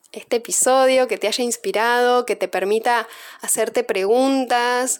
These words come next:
o tomar acción. Y si hay algo que resuena para vos o me querés comentar o consultar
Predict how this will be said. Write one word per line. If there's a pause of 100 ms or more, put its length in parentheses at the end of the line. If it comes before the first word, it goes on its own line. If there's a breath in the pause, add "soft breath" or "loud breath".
o
tomar
acción. (500 loud breath)
Y
si
hay
algo
que
resuena
para
vos
o
me
querés
comentar
o
consultar